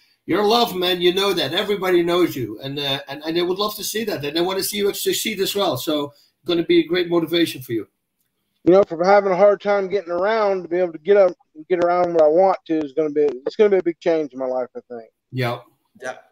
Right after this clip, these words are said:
Speaker 3: that's the way to go into it, man. Have you watched that Arthur video by chance?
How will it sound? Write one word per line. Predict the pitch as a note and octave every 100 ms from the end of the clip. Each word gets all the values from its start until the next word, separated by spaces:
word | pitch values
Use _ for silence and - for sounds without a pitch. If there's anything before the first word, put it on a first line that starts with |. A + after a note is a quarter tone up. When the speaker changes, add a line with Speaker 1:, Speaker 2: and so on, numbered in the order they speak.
| _ _ C#3
Speaker 3:
that's | D#3 -
the | C#3+
way | C3+ C3
to | B2
go | A#2 G#2+
into | G#2+ G#2+ A2 G#2
it, | G#2
man. | A2 A2
Have | D#3+ E3+
you | C4+
watched | A#3 D#3+ G3+
that | G#3 F3
Arthur | C3 D3 F3+ F3
video | E3 F3 F3 E3+
by | E3+ F3
chance? | E3+ E3 F3 - - -